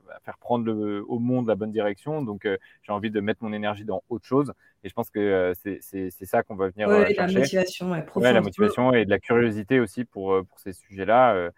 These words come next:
Speaker 1: euh, on peut se dire, euh, bah, euh, moi, j'adore, euh, enfin, j'en sais rien, euh, j'adore la viande rouge et c'est trop difficile pour moi de, de changer là-dessus.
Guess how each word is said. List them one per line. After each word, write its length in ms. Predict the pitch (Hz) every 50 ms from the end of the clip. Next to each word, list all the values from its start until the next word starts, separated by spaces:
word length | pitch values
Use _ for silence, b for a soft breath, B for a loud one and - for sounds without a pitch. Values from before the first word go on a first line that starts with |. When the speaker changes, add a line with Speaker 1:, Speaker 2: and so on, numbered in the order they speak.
| _ _ _ _ _ - -
Speaker 1:
euh, 300 | 95 92 95 95 95 95
on 240 | 98 98 104 104
peut 240 | 95 - 113 117 117
se 60 | 107
dire, 200 | 98 107 113 117
euh, 400 | 113 104 95 95 95 92 92 90 90 90 _ _ _ _ _ _ _ _ _ -
bah, 280 | 98 98 95 95 95
euh, 380 | 92 92 90 90 90 87 90 90 - - _ _ _
moi, 120 | 107 110 107
j'adore, 380 | 104 104 98 117 117 113 107
euh, 80 | 101 98
enfin, 140 | 90 - 95
j'en 100 | 90 95
sais 80 | -
rien, 220 | 107 107 107 101 95
euh, 160 | 92 92 92
j'adore 220 | 95 104 95 104
la 80 | 101 101
viande 200 | 98 104 104 104
rouge 220 | 104 117 113 101
et 280 | 92 87 87 85 90 87 -
c'est 60 | -
trop 160 | 95 - 110 104
difficile 340 | 104 104 104 - - 107
pour 140 | 95 - 101
moi 160 | 101 104 104
de, 220 | 101 98 95 92 95
de 120 | 87 95
changer 300 | 95 - 104 101 92 107
là-dessus. 340 | 95 95 92 - - 131 127